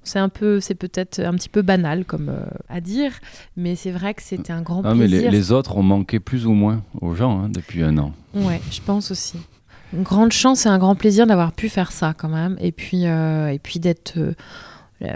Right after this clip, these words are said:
Speaker 1: c'est vrai qu'on est en, je suis encore dedans, enfin, je suis encore dans, dans le spectacle complètement, là. Enfin
Speaker 2: Et vous avez envie de déplacer votre voix au-delà des scènes musicales et des studios d'enregistrement ?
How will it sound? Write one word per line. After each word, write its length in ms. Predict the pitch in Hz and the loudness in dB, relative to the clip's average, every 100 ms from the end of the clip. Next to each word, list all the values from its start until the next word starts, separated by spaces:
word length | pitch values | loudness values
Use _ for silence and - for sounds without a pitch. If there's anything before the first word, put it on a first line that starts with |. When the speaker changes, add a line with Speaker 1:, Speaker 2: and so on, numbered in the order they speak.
| - | -8
Speaker 1:
c'est 160 | 131 180 | -4 -2
vrai 180 | 170 196 | 2 0
qu'on 220 | - 170 | 0 0
est 40 | |
en, 260 | 151 156 151 | 2 0 -2
je 60 | - | -2
suis 100 | 170 | -2
encore 260 | 160 202 | 2 2
dedans, 340 | 196 180 175 165 | 2 0 0 0
enfin, 340 | 160 160 151 151 | -4 -4 -4 -4
je 60 | |
suis 120 | - | -6
encore 260 | 151 - 175 | -6 -6 -6
dans, 640 | 165 156 147 143 139 143 151 | -6 -6 -6 -6 -8 -8 -4
dans 80 | |
le 80 | 156 | -2
spectacle 480 | 151 - - 226 226 | -2 -4 -4 -4 -4
complètement, 500 | - 165 160 - 254 | -2 -4 -4 -4 -2
là. 120 | 226 139 147 - | -2 -4 -12 -14
Enfin 180 | 160 147 | -10 0
Speaker 2:
Et 60 | 104 | 2
vous 120 | 107 | 4
avez 160 | 110 113 | 4 4
envie 240 | 117 131 | 4 4
de 120 | 120 | 4
déplacer 460 | 95 107 90 101 117 | 4 2 0 -2 0
votre 320 | 98 95 - | 2 0 0
voix 420 | 98 98 110 113 - | 0 2 2 2 0
au-delà 460 | 101 104 104 107 | 2 4 4 2
des 100 | 98 | 0
scènes 260 | 90 104 95 | -2 0 0
musicales 480 | 95 92 - 98 101 | 0 -2 -4 -2 0
et 60 | |
des 100 | 90 | -2
studios 460 | 85 - 85 87 85 | -4 -8 -6 -4 -6
d'enregistrement ? 800 | 87 85 87 85 - 90 90 87 | -6 -6 -6 -8 -10 -6 -4 -4